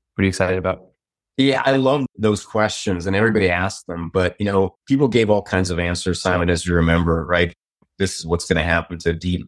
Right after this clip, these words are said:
Speaker 2: D M E. This is what's gonna happen to G A. The best answer was the simplest answer that Paul Bresky gave, if you remember that. And he said, "We're gonna make some blind people see."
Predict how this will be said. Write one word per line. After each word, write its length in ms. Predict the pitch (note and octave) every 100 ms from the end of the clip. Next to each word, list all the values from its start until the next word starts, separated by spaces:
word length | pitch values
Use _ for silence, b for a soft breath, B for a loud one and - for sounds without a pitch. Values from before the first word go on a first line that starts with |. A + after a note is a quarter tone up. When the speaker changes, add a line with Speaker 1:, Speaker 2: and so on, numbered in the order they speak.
| -
Speaker 2:
D 140 | F2
M 160 | D#2+ E2+
E. 100 | E2+
This 160 | F2
is 80 | -
what's 160 | D#2 -
gonna 140 | D#2+
happen 260 | D#2+ D#2 D#2+
to 80 |
G 340 | D2 E2 E2 D#2+
A. 320 | E2 E2+ E2+ _ _ _ _ _ _ _
The 160 | F#2 F#2+
best 440 | E2 G2+ A2 -
answer 600 | F2+ G2+ G#2 - E2 D#2+ -
was 180 | F#2+ F#2
the 80 | F#2+
simplest 520 | - F#2+ - F2 -
answer 340 | E2 E2 E2+ D#2+
that 180 | D#2+
Paul 240 | - F#2 E2+
Bresky 420 | E2+ F#2 - E2+
gave, 300 | D2+ D2 - - _ _
if 240 | - -
you 180 | E2 F2+
remember 320 | F2+ G2 F2+
that. 200 | E2 E2
And 80 | D#2+
he 80 | F#2
said, 260 | - F#2 - _ _ -
"We're 180 | G2+ A#2
gonna 220 | C3+ A#2+
make 260 | G#2 G#2
some 240 | - - G2+
blind 420 | E2+ E2 E2 F#2
people 300 | E2+ - F2
see." 460 | - D#2 - -